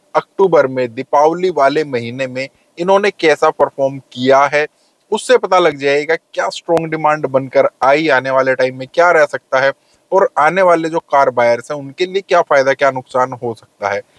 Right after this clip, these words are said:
आज हम उसी data की बात कर रहे हैं। Hello, मेरा नाम है अमित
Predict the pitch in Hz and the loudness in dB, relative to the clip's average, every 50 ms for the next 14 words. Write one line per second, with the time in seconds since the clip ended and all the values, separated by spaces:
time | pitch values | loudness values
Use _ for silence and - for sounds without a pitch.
0 | _ _ _ _ - 170 185 196 214 226 185 147 147 - 165 165 156 135 131 120 | _ _ _ _ 0 0 2 2 0 -2 -4 -10 -8 -4 -4 -4 -2 -2 -2 -2
1 | - - 135 147 147 135 131 127 - _ - 135 127 127 127 131 127 139 143 - | 0 -2 -2 -2 -2 0 0 -2 0 _ -4 -4 0 0 0 0 0 -2 -6 -6
2 | _ _ _ _ _ _ - 156 165 185 190 185 160 117 110 117 131 151 160 156 | _ _ _ _ _ _ -2 2 4 4 4 4 2 0 0 2 2 2 2 2
3 | 156 151 151 147 151 147 151 160 156 | 2 2 2 0 -4 -4 -4 -6 -12